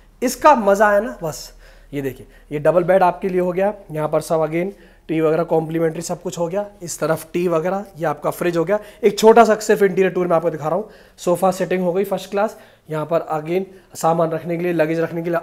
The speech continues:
आ, अलमारी हो गई आपके लिए, और यहाँ पर ये हो गया इसका अटैच्ड वॉशरूम। इस तरफ ये शावर के लिए, हमारे में अगर आपने देखा हो तो एक ही है, but यहाँ पर जो ये डिफरेंस दिया गया है, ये यहाँ पर टॉयलेट अलग दिया गया है, प्लस ये शावर का ऑप्शन यहाँ पर अलग दिया गया है। अगर आप देखोगे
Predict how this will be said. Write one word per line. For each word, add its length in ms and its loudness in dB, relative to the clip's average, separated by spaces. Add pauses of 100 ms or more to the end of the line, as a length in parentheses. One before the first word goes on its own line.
आ, 120 -6
अलमारी 440 -4
हो 140 -2
गई 80 -2
आपके 240 -4
लिए, 120 -2
और 180 -6
यहाँ 200 -6
पर 140 -4
ये 100 -2
हो 120 0
गया 140 0
इसका 260 -4
अटैच्ड 580 -6 (360)
वॉशरूम। 420 -2 (240)
इस 140 -10
तरफ 300 0 (220)
ये 80 -2
शावर 380 0
के 100 -4
लिए, 200 -2 (240)
हमारे 300 4
में 80 2
अगर 140 2
आपने 200 0
देखा 220 0
हो 60 4
तो 160 -2
एक 240 4
ही 100 0
है, 220 0
but 140 -2
यहाँ 260 -4
पर 100 2
जो 140 0
ये 80 4
डिफरेंस 340 -2
दिया 260 -2
गया 160 0
है, 220 -4 (120)
ये 100 -4
यहाँ 220 -2
पर 280 -2 (240)
टॉयलेट 300 4
अलग 240 0
दिया 180 -2
गया 140 -2
है, 100 -4
प्लस 320 -2
ये 60 -4
शावर 360 0
का 120 0
ऑप्शन 260 -4
यहाँ 160 -8
पर 120 -6
अलग 280 -2
दिया 140 -6
गया 100 -14
है। 60 -20 (380)
अगर 100 -4
आप 120 0
देखोगे 380 0